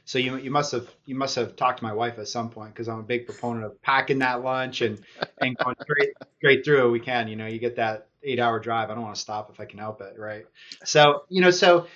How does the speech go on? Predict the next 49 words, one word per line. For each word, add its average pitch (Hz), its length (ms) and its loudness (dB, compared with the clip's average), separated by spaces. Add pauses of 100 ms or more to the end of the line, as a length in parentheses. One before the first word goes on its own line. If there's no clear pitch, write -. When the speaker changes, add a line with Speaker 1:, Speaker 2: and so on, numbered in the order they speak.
(220)
Speaker 1:
uh, 165 360 2
you 175 80 -2
know, 175 80 0
but, 165 260 0
but 175 80 2
let's 233 200 2
talk 311 200 -4
a 214 60 -6
little 147 240 2
bit 123 180 2
then, 120 400 -2
'cause 117 180 -10
we 135 120 -8
can 127 120 -4
dra-, 123 320 2
dig 123 200 -4
this 120 160 -4
down 117 180 -2
a - 40 -6
little 110 120 -8
bit 98 140 -14
deeper 120 640 -4
into 120 420 -6
the 117 100 -2
accountability 123 680 -2
side 110 240 -10
of 107 100 -18
things. 113 240 -16
Now, 123 300 -6 (260)
we 175 80 10
have 170 80 10
a 143 60 6
range 139 540 2
of, 120 280 0 (180)
of 120 360 -2
listeners 117 440 -4
and 107 120 -12
clients 117 600 -4
who 117 360 0
are, 117 240 -4
are 113 80 -14
from 117 160 -10
very 131 220 -2
small 127 340 0
businesses 113 480 -6
who 131 100 -8
can 131 140 -12
still 196 260 2
be, 127 400 0